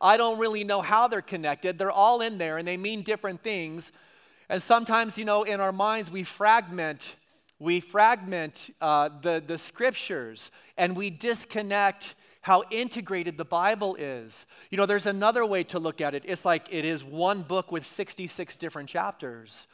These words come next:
And all of them are leading into the next book, and, and, and ultimately they have their climax in the book of Revelation. It is an integrated story,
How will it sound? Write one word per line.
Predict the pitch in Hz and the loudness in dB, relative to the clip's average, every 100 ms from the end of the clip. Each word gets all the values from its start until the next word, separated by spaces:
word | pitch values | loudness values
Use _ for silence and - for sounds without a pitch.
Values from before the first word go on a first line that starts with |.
| _ _ _ - | _ _ _ -2
And | 165 | -2
all | 170 175 190 214 | 0 4 4 4
of | 214 | 0
them | 185 175 | -4 -2
are | 160 | -2
leading | 160 180 214 208 180 180 | -2 -6 -6 -6 -8 -8
into | 202 196 - 175 | -10 -8 -8 -8
the | 156 | -8
next | 160 185 - 147 | -4 -4 -6 -6
book, | 190 175 | -4 -4
and, | 160 156 | -6 -10
and, | - 156 - - | -10 -12 -12 -6
and | 165 165 | -6 -4
ultimately | 185 220 220 202 190 175 | -2 -2 -2 -10 -10 -8
they | 165 | -6
have | 156 170 | -6 -6
their | 165 | -6
climax | 160 - 190 214 151 - | -10 -6 -8 -6 -8 -10
in | - 156 | -14 -12
the | |
book | 147 160 180 - | -10 -6 -6 -6
of | 160 143 | -8 -4
Revelation. | 156 151 151 175 190 185 135 120 - - | -6 -6 -8 -10 -8 -10 -10 -14 -20 -12
It | - 185 | -2 2
is | 202 175 | 2 0
an | 190 | -4
integrated | 208 196 214 196 180 185 196 180 | -6 -6 -6 -8 -6 -4 -4 -8
story, | - 180 185 190 131 113 | -8 -6 -6 -6 -8 -12